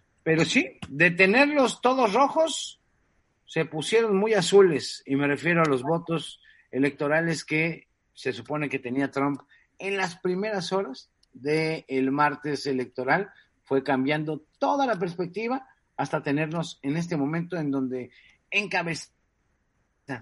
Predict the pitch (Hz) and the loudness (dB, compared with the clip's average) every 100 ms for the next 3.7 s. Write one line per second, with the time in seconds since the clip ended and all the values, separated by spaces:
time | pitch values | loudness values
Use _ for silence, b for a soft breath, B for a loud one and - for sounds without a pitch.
0 | _ _ 117 156 165 156 165 196 208 - | _ _ -8 -6 -2 -2 -2 -6 -10 -10
1 | 147 151 127 139 - 117 117 123 131 - | -6 -4 -4 -4 -6 -8 -8 -6 -6 -8
2 | 120 110 113 113 - 123 - 127 135 117 | -12 -12 -12 -14 -10 -10 -8 -6 -4 -2
3 | 117 113 104 101 98 87 | -4 -6 -10 -8 -8 -12